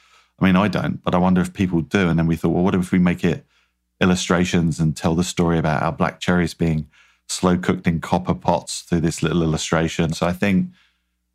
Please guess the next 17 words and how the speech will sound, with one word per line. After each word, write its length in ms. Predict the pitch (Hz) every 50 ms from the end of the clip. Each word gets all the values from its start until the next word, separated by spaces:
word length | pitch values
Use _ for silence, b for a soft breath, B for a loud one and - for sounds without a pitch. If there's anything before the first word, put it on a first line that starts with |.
| _ _
we 120 | - 92 92
really 260 | 90 101 101 98 95
try 220 | - - 98 90
to 340 | 90 - - 87 85 85 80 - _ _
put 120 | - 78
a 40 | 85
lot 160 | 90 92 -
of 80 | - -
time 200 | - 92 90 85
and 100 | 82 80
energy 400 | - 92 90 90 90 - 90 85
into 300 | 82 80 80 78 - -
the 100 | 80 82
way 140 | 82 82 80
that 160 | 82 78 73
the 80 | 78
package, 680 | - - - - 92 92 - 95 78 67 - - -